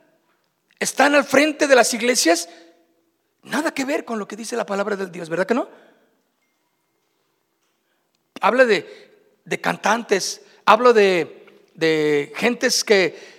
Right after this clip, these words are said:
eh, apóstoles, yo digo que ahora ya no son apóstoles, ahora ya hay otro título más, patriarcas. O sea, fíjense,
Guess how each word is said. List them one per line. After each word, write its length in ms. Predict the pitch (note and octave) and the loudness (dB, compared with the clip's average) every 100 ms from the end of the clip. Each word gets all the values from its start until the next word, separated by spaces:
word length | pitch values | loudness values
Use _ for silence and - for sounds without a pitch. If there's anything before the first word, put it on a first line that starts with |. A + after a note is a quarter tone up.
| _ F3+ | _ -2
eh, 320 | E3 D#3+ E3+ | 0 0 -4
apóstoles, 880 | D#3 - F3+ B3 - A3+ G3+ F#3 F3+ | -6 2 2 2 2 2 2 -2 -4
yo 100 | G3+ | -4
digo 320 | G#3+ G3 - | -4 -6 -12
que 200 | E3 F3 - - - | -8 -8 -8 -20 0
ahora 260 | F3+ A3+ | 4 4
ya 140 | A#3+ A#3 | 4 2
no 100 | A#3+ | 0
son 160 | B3 | 0
apóstoles, 500 | A#3 A#3 A#3+ A#3+ G#3 A3 | -2 -2 -2 0 0 -2
ahora 140 | A#3+ | -8
ya 220 | B3 C4 - - | -8 -8 -10 -8
hay 160 | G3 B3+ | -6 -6
otro 240 | C4 A#3+ | -6 -8
título 360 | B3 B3 C4 A#3 | -8 -6 -2 0
más, 420 | A3+ D#4+ - - _ _ _ | 2 0 -2 -12 _ _ _
patriarcas. 920 | G3 - A#3 D4 D#4 D#4+ A#3+ - - _ _ _ _ _ _ _ _ _ _ _ _ _ _ _ | -4 -2 0 2 2 -2 -6 -4 -10 _ _ _ _ _ _ _ _ _ _ _ _ _ _ _
O 80 | - | -8
sea, 160 | G3+ F3+ - | -8 -10 -18
fíjense, 460 | - C4+ G4+ C#4 G3 | -14 -12 -6 -6 -8